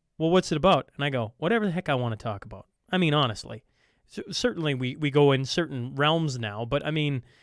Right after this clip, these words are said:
at the end of the day, it's whatever I wanna talk about. And you're along for the ride, and you can love or hate it, but I can go wherever the heck I want. And the only person who's gonna take criticism for it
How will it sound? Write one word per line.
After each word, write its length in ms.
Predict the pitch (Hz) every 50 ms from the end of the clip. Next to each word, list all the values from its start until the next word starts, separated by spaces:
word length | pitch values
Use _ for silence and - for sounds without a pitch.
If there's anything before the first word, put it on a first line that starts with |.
| _ _ _ -
at 120 | - 156 -
the 120 | 165 170
end 100 | 180 180
of 60 | 156
the 80 | 139 131
day, 340 | 123 151 151 143 131 127 131
it's 220 | 139 135 - -
whatever 260 | 151 139 135 127 131
I 60 | 120
wanna 160 | 113 113 113 110
talk 240 | - 180 185 -
about. 200 | - 107 98 - -
And 100 | 120 120
you're 140 | 120 127 139
along 240 | 139 139 143 147 147
for 100 | - 160
the 100 | 156 143
ride, 280 | 131 117 120 135 139
and 80 | 127 117
you 80 | 120 123
can 160 | - 123 123
love 180 | 120 123 135
or 80 | 156 127
hate 200 | 113 113 110 120
it, 100 | - -
but 100 | - 123
I 80 | 123 127
can 160 | - 151 143
go 100 | 127 123
wherever 300 | 127 123 120 120 120 131
the 80 | 131
heck 180 | 107 123 117 -
I 60 | 123
want. 320 | 117 127 127 123 135 - - -
And 120 | 135 123
the 60 | 127
only 160 | 131 160 185 170
person 300 | - 160 156 - - 143
who's 80 | 127
gonna 140 | 123 120 117
take 200 | - 120 117 -
criticism 540 | - - 147 160 143 - 131 117 113 107 107
for 220 | - 113 113 139
it 60 | 156